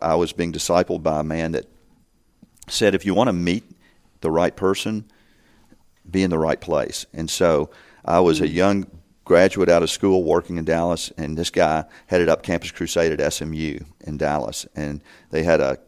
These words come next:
Speaker 1: big conference going on in Fort Worth, and I went to that conference. And, um, as, as Bill s-,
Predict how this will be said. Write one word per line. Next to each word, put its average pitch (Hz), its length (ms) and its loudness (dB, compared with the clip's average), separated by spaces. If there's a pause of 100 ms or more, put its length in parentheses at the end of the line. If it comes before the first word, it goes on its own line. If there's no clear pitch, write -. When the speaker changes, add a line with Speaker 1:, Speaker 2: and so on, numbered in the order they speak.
Speaker 1:
big 98 200 2
conference 95 460 0
going 90 200 -2
on 80 140 2
in 73 80 -8
Fort 87 280 -2
Worth, 85 360 0
and - 100 -4
I 76 60 -2
went 80 260 -4
to 87 60 -8
that 85 180 -2
conference. 82 600 -6 (720)
And, 78 480 -2
um, 71 360 -4 (420)
as, 82 260 2
as 80 240 -4
Bill 95 260 6
s-, - 160 -2